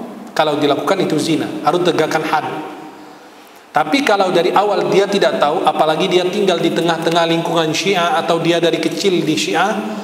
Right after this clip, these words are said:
dia tidak paham, dia ikut-ikutan, itu kata ulama itu tidak ditegakkan had karena dia tidak tahu.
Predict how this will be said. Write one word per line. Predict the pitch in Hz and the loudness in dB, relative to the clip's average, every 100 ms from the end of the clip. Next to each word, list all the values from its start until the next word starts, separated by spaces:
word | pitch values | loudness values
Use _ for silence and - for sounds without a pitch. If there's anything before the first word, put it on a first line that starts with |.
| - - - | -12 -16 -8
dia | 147 175 | -2 0
tidak | 175 160 143 | 2 0 2
paham, | 156 190 190 | 0 2 2
dia | 170 | 2
ikut-ikutan, | - 175 175 156 156 190 226 - | 0 0 0 0 2 0 0 -2
itu | 196 180 | -2 0
kata | 156 143 | 0 0
ulama | 135 131 160 180 | 0 0 0 0
itu | - 180 | -2 0
tidak | 175 147 131 | 0 0 -2
ditegakkan | - 143 151 147 139 | -4 -2 -2 -2 -2
had | 147 139 143 - - | -2 -4 -8 -12 -12
karena | - 131 131 | -4 -4 -2
dia | 127 | -2
tidak | 156 156 131 | 0 0 0
tahu. | 175 156 | -2 -2